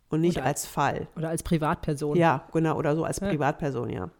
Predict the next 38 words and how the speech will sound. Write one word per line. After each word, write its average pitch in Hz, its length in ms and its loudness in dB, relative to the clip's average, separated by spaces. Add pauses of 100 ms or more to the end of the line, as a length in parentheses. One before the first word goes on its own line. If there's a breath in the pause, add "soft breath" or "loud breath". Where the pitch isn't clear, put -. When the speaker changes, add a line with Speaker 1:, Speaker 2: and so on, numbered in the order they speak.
(340 loud breath)
Speaker 2:
Ja. 196 80 -10
Speaker 1:
Ich 196 100 2
sitze 233 100 0
hier 185 80 0
als 156 100 -2
Privatperson 170 720 -2
ich, 151 240 -6
und 147 320 -4 (540 loud breath)
ich 151 160 -8
würde 175 180 4
mir 151 240 4
wünschen, 175 420 0
wenn 160 160 -2
Sie 156 120 -6
das 151 240 -2
auch 151 160 -6
so - 100 -4
sehen 160 380 -4
könnten 156 420 -4
für 165 160 -4
den 160 160 2
Moment, 147 400 0
auch 160 140 -2
wenn 214 100 2
es 190 100 0
schwerfällt. - 560 -2 (580 soft breath)
Speaker 2:
Na 180 100 4
gut, 170 160 4
dass 151 80 0
es 156 100 -2
schwerfällt, 175 380 2
das 156 80 -4
unterstellst 170 440 0
du 233 40 -2
ihr 214 100 0
ja 196 120 2
jetzt. 220 360 -2
Speaker 1:
<laughs> 240 60 10